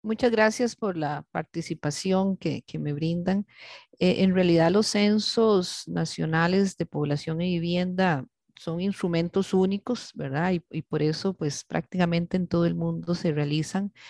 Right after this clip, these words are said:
Y son únicos porque me permiten dar cuenta de la situación y la realidad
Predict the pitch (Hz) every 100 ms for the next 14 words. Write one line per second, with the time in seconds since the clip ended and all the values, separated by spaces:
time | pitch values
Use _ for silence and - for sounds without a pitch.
0 | - - - 214 190 220 233 247 247 269
1 | - 247 196 175 165 _ 160 175 165 180
2 | 226 226 196 180 190 - 208 202 - 220
3 | 226 214 185 170 160 - - 147 143 -
4 | 190 214 220 214 180 151 151 147 147 151
5 | 156 180